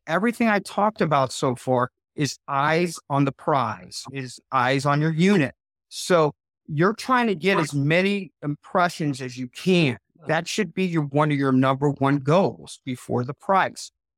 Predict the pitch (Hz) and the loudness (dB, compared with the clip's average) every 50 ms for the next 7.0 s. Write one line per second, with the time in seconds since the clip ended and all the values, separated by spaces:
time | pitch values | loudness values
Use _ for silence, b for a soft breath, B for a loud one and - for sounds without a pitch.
0 | _ - - - 196 180 170 175 165 170 196 220 226 220 190 180 - - 185 196 | _ -10 -4 -2 0 0 0 0 2 2 2 4 2 2 0 0 -2 0 0 0
1 | 233 247 220 233 202 160 156 156 _ - 196 220 226 233 226 170 156 160 143 135 | 0 2 2 0 0 0 -2 -6 _ 0 2 2 2 2 2 0 0 -2 0 0
2 | 147 160 190 214 202 160 127 113 110 110 117 120 - - _ _ _ _ _ _ | 2 2 2 2 2 0 0 -2 -6 -10 -12 -14 -16 -20 _ _ _ _ _ _
3 | _ _ - - - - 160 143 131 127 123 127 127 - _ _ _ _ _ _ | _ _ -18 -14 -8 -2 0 2 2 2 0 -2 -6 -10 _ _ _ _ _ _
4 | _ _ - - 165 156 156 151 160 165 156 170 165 160 160 147 139 - - 190 | _ _ -4 0 2 2 2 2 0 0 0 2 2 2 0 -2 -2 -2 0 0
5 | 185 170 - 165 147 - - - 147 139 131 131 120 _ _ _ _ _ _ _ | 0 0 -2 -4 -6 -6 -4 -4 -2 -2 -2 -2 -4 _ _ _ _ _ _ _
6 | _ _ _ _ _ _ _ _ _ _ - 131 143 151 170 185 196 202 190 - | _ _ _ _ _ _ _ _ _ _ -4 0 4 4 4 4 4 2 -2 -6